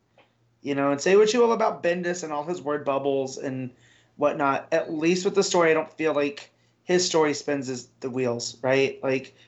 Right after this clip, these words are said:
there's a lot of content there. And the same with Tom King, but I feel like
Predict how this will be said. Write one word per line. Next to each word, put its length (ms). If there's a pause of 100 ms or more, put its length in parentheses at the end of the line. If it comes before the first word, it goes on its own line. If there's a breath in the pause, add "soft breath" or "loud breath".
there's 80
a 60
lot 160
of 80
content 340
there. 320 (400 soft breath)
And 140
the 60
same 260
with 80
Tom 180
King, 260
but 100
I 40
feel 300
like 480